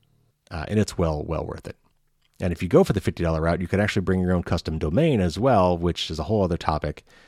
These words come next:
but it gives you some other interesting, uh, options for handing out email addresses. So anyway, for my daily driver, for most of my email, my personal email, and my, certainly all my business emails,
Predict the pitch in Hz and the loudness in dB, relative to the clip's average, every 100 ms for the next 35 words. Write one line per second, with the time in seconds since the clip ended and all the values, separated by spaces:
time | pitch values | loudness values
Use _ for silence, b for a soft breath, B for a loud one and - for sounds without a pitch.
0 | b 82 80 95 85 80 87 82 80 87 | b -6 -2 -2 -2 -4 -4 -4 -4 -6
1 | - 78 76 78 73 73 87 85 - 80 | -6 -6 -6 -8 -10 -8 -6 -6 -8 -12
2 | - 80 76 73 90 82 78 76 87 71 | -6 -4 -2 -4 -4 -4 -4 -6 -8 -8
3 | - - - - - _ _ _ _ _ | -10 -14 -14 -18 -20 _ _ _ _ _
4 | _ - 120 113 82 73 - 101 92 98 | _ 2 4 4 2 -2 2 2 4 2
5 | 151 80 - 101 117 117 98 95 110 117 | 2 -2 -2 0 2 2 4 4 4 2
6 | - 85 78 90 123 - 135 123 120 117 | 0 -2 2 4 4 2 -2 0 0 0
7 | 117 117 117 101 85 - - 110 - 110 | 0 0 0 0 -2 -4 -4 -2 0 0
8 | 107 107 104 104 95 82 82 - 110 101 | 0 0 0 0 0 0 -4 -2 0 2
9 | 95 95 82 90 87 - 85 85 80 - | 0 0 0 -2 -2 -4 -4 -2 -4 -6